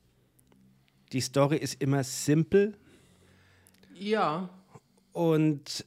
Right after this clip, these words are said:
Speaker 1: ähm,
Speaker 2: Das ist halt so, wie damals die Kinderzeichentrickserien waren, ne? Wenn du DuckTales geguckt hast, hast du zwanzig Minuten gehabt, hattest die Folge der Woche, hattest das Abenteuer der Woche. Das mag ich eigentlich ganz gern.
Speaker 1: Genau, und deswegen tue ich mich da in Summe schwer und es ist nicht immer so, dass es mich vom, vom, vom, vom Hocker reißt.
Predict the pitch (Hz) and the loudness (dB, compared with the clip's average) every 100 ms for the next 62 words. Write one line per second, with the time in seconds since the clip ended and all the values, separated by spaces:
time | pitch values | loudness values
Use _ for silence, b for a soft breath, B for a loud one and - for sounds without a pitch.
0 | - 147 143 147 143 139 139 139 139 135 | -2 2 4 4 4 2 2 0 0 -2
1 | 127 - - 151 170 160 170 165 156 147 | -4 -10 -8 -6 -4 -4 -6 -6 -4 -4
2 | 160 160 - 160 - 170 110 - 104 104 | -4 -6 -8 -10 -6 -4 -6 -6 -8 -8
3 | 92 98 - 101 95 98 95 95 95 110 | -12 -12 -10 -10 -8 -10 -10 -12 -12 -10
4 | 185 135 123 156 156 - 160 - 165 170 | -10 -8 -6 -8 -8 -8 -8 -8 -10 -10
5 | - 165 151 - 135 131 - 123 113 - | -10 -10 -10 -8 -8 -8 -8 -8 -8 -10
6 | 120 131 180 170 156 170 - 123 110 - | -10 -8 -10 -10 -10 -12 -10 -10 -10 -16
7 | 113 127 120 113 107 143 - 135 113 107 | -12 -10 -10 -8 -8 -10 -14 -14 -12 -14
8 | - 110 104 113 117 123 120 113 113 127 | -16 -10 -6 -6 -6 -8 -6 -8 -8 -8
9 | 123 151 156 - 131 135 147 135 151 - | -6 -4 -4 -4 -10 -8 -10 -10 -14 -14
10 | - _ _ _ B B B B B B | -16 _ _ _ B B B B B B
11 | B 196 165 110 - 151 143 151 160 180 | B 4 6 4 2 2 4 4 4 4
12 | 175 180 180 - 170 - 151 151 131 185 | 4 2 2 0 -2 0 0 0 0 0
13 | 196 - 123 139 165 156 151 151 156 - | -2 -2 0 2 2 2 -2 -4 -8 -6
14 | 165 143 151 160 143 156 151 151 - 151 | -6 -4 -4 -2 -2 -2 -4 -6 -6 -8
15 | - 139 139 131 139 135 127 131 131 127 | -2 -2 -2 -4 -6 -6 -4 -4 -4 -6
16 | 131 135 135 170 170 101 98 107 - - | -6 -4 -4 -4 -4 -4 -4 -6 -10 -20